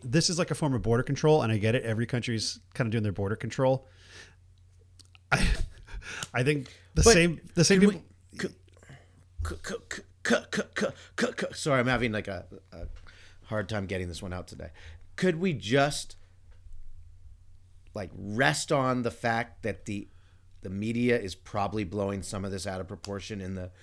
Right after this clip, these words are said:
Speaker 2: my ground ops in Australia who are reporting back to me are saying that it's really not bad?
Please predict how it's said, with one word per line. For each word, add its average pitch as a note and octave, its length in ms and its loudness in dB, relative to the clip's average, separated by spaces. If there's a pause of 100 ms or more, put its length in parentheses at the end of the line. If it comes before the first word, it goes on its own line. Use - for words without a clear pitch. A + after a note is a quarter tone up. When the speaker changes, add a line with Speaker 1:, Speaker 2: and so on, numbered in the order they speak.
(220)
Speaker 2:
my B2 220 4
ground A2+ 720 0
ops - 540 -2 (220)
in A2+ 240 -4
Australia A2 640 0
who A2 160 -4
are F#2 60 -2
reporting G2+ 460 -4
back F#2 260 -4
to A2+ 80 -8
me A2+ 240 -6 (440)
are G#2 120 -2
saying G#2+ 640 -2 (360)
that A2 120 0
it's G2 160 -4
really G2+ 320 -2
not F#2+ 300 -4
bad? F#2 360 -4